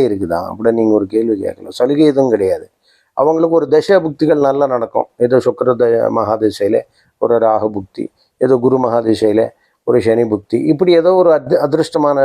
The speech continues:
தசா புக்திகள் நடக்கும். அப்போ கோச்சாரம் அவங்களுக்கு இன்னும் தாக்கம் கொடுக்காது. "இப்ப ரெண்டரை வருஷம் கொடுக்காதீங்களா?" அப்படின்னு ஒரு கேள்வி கேட்க வேண்டாம். ரெண்டரை வருஷம் கொடுக்காம கூட, ஏன்னா ஒரு புக்தி குறைஞ்சபட்சம் மூணு வருஷம் இருக்கலாம்,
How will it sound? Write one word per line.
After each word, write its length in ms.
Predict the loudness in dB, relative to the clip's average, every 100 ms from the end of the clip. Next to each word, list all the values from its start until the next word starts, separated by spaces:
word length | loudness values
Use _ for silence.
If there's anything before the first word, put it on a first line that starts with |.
| 0 0
தசா 220 | 0 2 0
புக்திகள் 380 | -2 -2 0 2
நடக்கும். 240 | 0 2 0
அப்போ 120 | 0 0
கோச்சாரம் 440 | 0 2 2 2
அவங்களுக்கு 320 | 0 -2 0 0
இன்னும் 220 | 0 -4 _ _ _ _ _ -4
தாக்கம் 340 | -2 -2 -2
கொடுக்காது. 420 | -2 -2 -2 -2 -10 _ _ _ _ _ _ _ _ _ _ _ _
"இப்ப 140 | -8 0
ரெண்டரை 280 | 2 4 4
வருஷம் 320 | 2 0 0
கொடுக்காதீங்களா?" 580 | 0 2 0 2 2 2 2
அப்படின்னு 320 | 2 0 2
ஒரு 80 | 0
கேள்வி 280 | 2 0 2 2
கேட்க 180 | 2 0
வேண்டாம். 300 | -6 -4 -8
ரெண்டரை 260 | -6 0 2
வருஷம் 380 | 2 0 -4 -4 -8 _ _ _ _ -4
கொடுக்காம 400 | 0 0 0 0
கூட, 140 | 2
ஏன்னா 180 | 2 2
ஒரு 140 | 2 0
புக்தி 280 | -2 -4 -4
குறைஞ்சபட்சம் 680 | 0 0 0 -2 -2 0 2
மூணு 140 | 2
வருஷம் 300 | 2 2 2 0
இருக்கலாம், 340 | 0 -4 -4